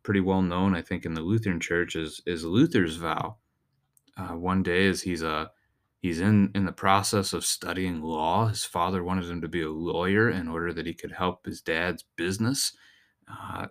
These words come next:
well, Luther's studying, but he's, he's traveling, and as he's on the road, a massive thunderstorm swells up, and lightning seems to be striking all around him. Luther's driven to the point of fear, and he makes a vow.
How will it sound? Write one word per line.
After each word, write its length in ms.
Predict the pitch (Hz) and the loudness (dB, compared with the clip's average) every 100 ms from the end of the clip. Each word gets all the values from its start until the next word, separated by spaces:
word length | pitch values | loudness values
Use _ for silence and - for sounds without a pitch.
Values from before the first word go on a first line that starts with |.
| _ | _
well, 340 | 104 104 120 113 _ _ _ _ _ - | -10 -6 -4 -6 _ _ _ _ _ -4
Luther's 400 | 95 123 104 - | -2 0 -2 -2
studying, 500 | - 123 113 101 101 | -2 0 2 2 2
but 140 | 85 | 0
he's, 180 | 90 87 | -2 -4
he's 240 | 104 101 | -6 -6
traveling, 640 | - 107 113 117 104 120 110 | 0 2 4 4 4 4 4
and 140 | 85 | 2
as 100 | 87 | -4
he's 180 | 92 92 | -4 0
on 140 | 98 | 2
the 100 | 98 | 2
road, 320 | 85 92 107 101 | 2 4 6 4
a 60 | |
massive 640 | 85 87 107 127 - 80 | 2 -2 0 0 0 -4
thunderstorm 760 | - 95 98 95 - 90 87 85 - - - | -2 -2 0 -2 -2 -2 -2 -6 -12 -14 -10
swells 540 | - - 98 90 87 | -8 -2 0 0 -2
up, 340 | 87 90 120 95 | -2 0 -2 -2
and 160 | 85 - - _ _ - | -8 -8 -20 _ _ 0
lightning 400 | 107 113 101 95 | 4 6 4 2
seems 360 | - 107 113 | 2 2 2
to 80 | 110 | 0
be 120 | 90 | -4
striking 520 | 82 - 101 107 101 85 | -4 -2 0 0 -2 -2
all 260 | 90 107 | 2 2
around 380 | 92 85 92 107 | 2 0 2 2
him. 160 | 92 87 | 0 0
Luther's 460 | 113 143 107 87 | 2 2 2 -4
driven 340 | - 98 117 113 | 2 2 4 2
to 100 | 107 | 2
the 120 | 85 | -4
point 360 | - 104 113 98 | 0 0 0 -2
of 140 | 82 | -8
fear, 380 | - 117 127 101 | -4 2 6 6
and 180 | 95 92 | 2 -2
he 100 | 98 | 0
makes 380 | 101 139 143 | 2 0 0
a 80 | 95 | -4
vow. 640 | 82 90 120 110 90 107 | -2 2 4 4 4 0